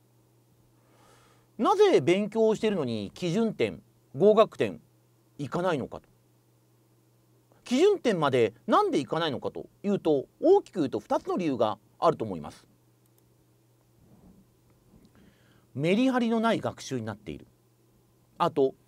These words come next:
アウトプット偏重、アウトプットに強く偏っちゃってる。一つ一つ説明します。まずはメリハリのない学習です。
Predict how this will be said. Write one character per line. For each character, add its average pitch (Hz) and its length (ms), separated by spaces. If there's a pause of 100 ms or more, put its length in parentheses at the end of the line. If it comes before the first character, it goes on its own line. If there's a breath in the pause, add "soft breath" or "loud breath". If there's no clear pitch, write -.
(340 soft breath)
ア 165 140
ウ 226 120
ト 254 120
プ 240 140
ッ - 60 (120)
ト 107 80
偏 151 320
重、 107 300 (160)
ア 185 100
ウ 240 80
ト 226 120
プ 220 100
ッ - 20
ト - 160
に 117 80
強 277 320
く - 60
偏 - 260
っ - 40
ち - 80
ゃ - 20
っ - 40
て - 120
る。 - 80 (2250 soft breath)
一 247 180
つ 165 60
一 - 120
つ - 40
説 104 180
明 98 80
し - 80
ま - 80
す。 - 180 (1200 soft breath)
ま 247 100
ず 160 80
は 104 100
メ 113 240
リ 233 60
ハ 247 80
リ 240 60
の 233 80
な 165 100
い 87 40
学 87 140
習 76 120
で 73 80
す。 - 180